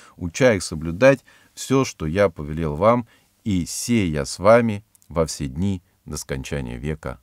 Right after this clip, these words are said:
Аминь». Господь Иисус Христос отправляет своих учеников даже до края земли.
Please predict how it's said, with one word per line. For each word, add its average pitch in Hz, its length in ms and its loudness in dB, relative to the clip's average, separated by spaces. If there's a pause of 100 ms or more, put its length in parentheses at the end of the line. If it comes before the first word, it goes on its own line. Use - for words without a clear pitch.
Аминь». 60 360 -12 (1400)
Господь 90 520 -4 (260)
Иисус 90 300 -6
Христос 82 480 -4
отправляет 76 480 -6
своих 71 260 -12
учеников - 480 -16 (180)
даже 123 580 4
до 92 180 0
края 82 320 -2
земли. 71 440 -8